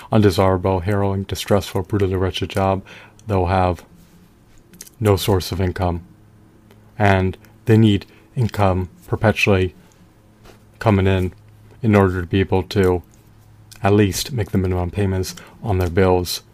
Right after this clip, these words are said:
So they cannot afford to even go for a brief period of time without income. When you're an entrepreneur, you're not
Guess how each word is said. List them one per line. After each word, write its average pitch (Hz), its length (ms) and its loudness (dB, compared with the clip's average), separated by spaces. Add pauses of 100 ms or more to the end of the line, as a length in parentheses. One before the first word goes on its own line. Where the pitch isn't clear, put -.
So 98 240 0
they 98 120 4
cannot 107 320 2
afford 98 460 0
to 92 340 0 (640)
even 104 240 0
go 95 260 2
for 90 500 0 (440)
a 113 100 0
brief 104 320 0
period 95 220 0
of 87 100 -6
time 95 420 0 (440)
without 92 380 0
income. 90 480 -2 (520)
When 110 140 4
you're 110 100 8
an 117 60 8
entrepreneur, 104 640 4
you're 95 160 -2
not 92 240 0